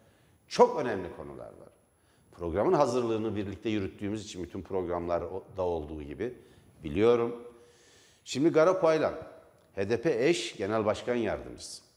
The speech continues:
programda H D P'ye yönelik saldırıyı değerlendirecek. Selin Sayek Böke, Cumhuriyet Halk Partisi Genel Sekreteri. Bu saldırıyı ve diğer konuları,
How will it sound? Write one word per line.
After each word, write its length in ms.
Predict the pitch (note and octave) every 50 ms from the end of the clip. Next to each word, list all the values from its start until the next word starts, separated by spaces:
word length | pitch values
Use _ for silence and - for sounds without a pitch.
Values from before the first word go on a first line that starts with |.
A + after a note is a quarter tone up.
| _ _ _ _ _
programda 640 | - C#2+ D#2 E2 D#2+ F2 E2+ F2 F2+ F#2 F#2 - - - - - - _ _ _ _
H 100 | _ D2
D 120 | C#2 D2+ -
P'ye 160 | - D3 F3
yönelik 320 | E3 C#3+ B2 A#2+ B2 B2+
saldırıyı 480 | A#2+ - A#2+ G#2 G2+ F#2 G2+ G#2+ A2 G2
değerlendirecek. 680 | G2 E2+ D#2 C#2 C#2 B1+ B1 A#1 A1 A1+ A1+ G#1+ - - _ _ _ _ - - - _ _
Selin 340 | - - - A2 C#3 G3 G3
Sayek 400 | - D3 C3+ C#3+ D#3 D3 - C3
Böke, 320 | A#2+ - - A#2+ - - - - - - - - _ _ _
Cumhuriyet 340 | - G2+ G2+ A2+ B2+ B2+ B2+
Halk 200 | F#3 G#3+ G3 -
Partisi 360 | D#3+ C#3+ B2+ - - E3+ E3+
Genel 240 | C3+ A#2+ B2 D3+ D#3
Sekreteri. 480 | D3 - A#2 - - F2+ - - - - - - _ _ _ _ _ _ _ _ _ _ _ _ -
Bu 80 | D#2
saldırıyı 800 | - - A#2+ B2 B2 A2+ A#2 B2+ C#3 D3 D#3 D#3+ D#3 - - G#2
ve 140 | A2 G2 F2+
diğer 280 | A2+ A#2+ C3+ C3 -
konuları, 340 | B2+ A#2+ G#2 F#2+ E2+ D2 -